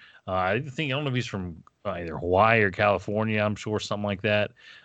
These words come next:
uh, 'cause I think he's got some kind of Polynesian thing going on. But, I mean, I think he does. I was watching his tape, and he,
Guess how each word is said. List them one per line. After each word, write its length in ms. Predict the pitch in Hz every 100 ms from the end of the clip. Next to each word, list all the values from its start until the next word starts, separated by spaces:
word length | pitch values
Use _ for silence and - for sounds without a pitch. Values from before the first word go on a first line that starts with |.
| -
uh, 200 | 92 87
'cause 160 | 87 95
I 80 | 98
think 140 | 113
he's 160 | 117 92
got 200 | 101 -
some 180 | 95
kind 180 | 87 92
of 80 | 82
Polynesian 720 | - 104 95 98 101 101 98
thing 240 | 101 101 101
going 260 | 101 101
on. 360 | 101 101 101 98 - - - 98
But, 320 | 95 90 - _ - - - - -
I 120 | 110
mean, 240 | 110 101 101
I 220 | 107 127
think 240 | - 196 190
he 160 | 131
does. 380 | 104 92 87 87
I 80 | 107
was 140 | 104
watching 280 | 110 123 104
his 80 | 90
tape, 300 | 107 101 92
and 300 | 98 98 92 90 - - _ _ -
he, 440 | 135 185 185